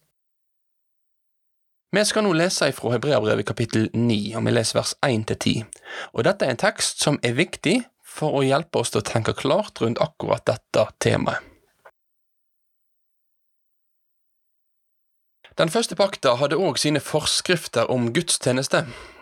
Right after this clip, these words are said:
og hun hadde en jordisk helligdom. Det var reist et telt. Det fremste rommet blir kalt det hellige. Der sto lysestaken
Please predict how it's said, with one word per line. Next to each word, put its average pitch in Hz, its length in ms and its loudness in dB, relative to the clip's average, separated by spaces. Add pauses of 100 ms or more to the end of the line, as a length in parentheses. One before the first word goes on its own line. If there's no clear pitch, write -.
(220)
og 117 160 2
hun 147 220 2
hadde 135 260 2
en 117 160 0
jordisk 123 640 0
helligdom. 110 400 0 (1040)
Det 110 140 -2
var 123 100 4
reist 131 240 2
et - 80 0
telt. - 460 -2 (340)
Det 123 120 -2
fremste 139 440 0
rommet 160 280 2
blir 127 200 -2
kalt 120 400 0
det 107 140 0
hellige. 120 480 0 (340)
Der 107 180 2
sto 110 200 0 (100)
lysestaken 135 720 2